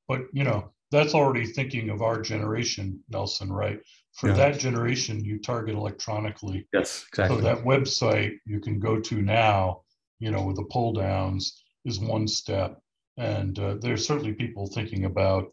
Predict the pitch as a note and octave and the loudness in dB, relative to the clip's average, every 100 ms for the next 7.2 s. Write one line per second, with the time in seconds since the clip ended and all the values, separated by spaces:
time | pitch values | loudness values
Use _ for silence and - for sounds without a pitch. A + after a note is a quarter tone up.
0 | - G2+ F#2+ - G#2 G2 G#2+ F#2+ F#2 F#2 | -6 -2 -2 -4 -4 -4 -2 0 0 -2
1 | - G2+ G2+ G2 F#2 - G#2+ F#2+ F#2+ _ | -2 -4 -4 -4 -4 -2 -2 -2 -4 _
2 | _ _ _ _ _ - A2+ G#2+ F#2 F#2 | _ _ _ _ _ -4 0 0 -2 -4
3 | F2 F2 F2+ - F#2+ F#2+ F#2+ F2 F#2+ F#2 | -4 -6 -4 -4 -4 -4 -6 -4 0 2
4 | F2+ E2+ F2+ - _ _ _ _ - F#2 | 2 -2 -8 -10 _ _ _ _ -6 -2
5 | F#2 F2+ - _ _ _ G2 C3 A#2 A2+ | -2 -2 -10 _ _ _ 2 4 4 2
6 | A#2 G2 B2 B2 A2 G2 F#2+ G2 - F2+ | 2 4 4 4 4 0 -2 -4 -2 -4
7 | F2 - | -4 -6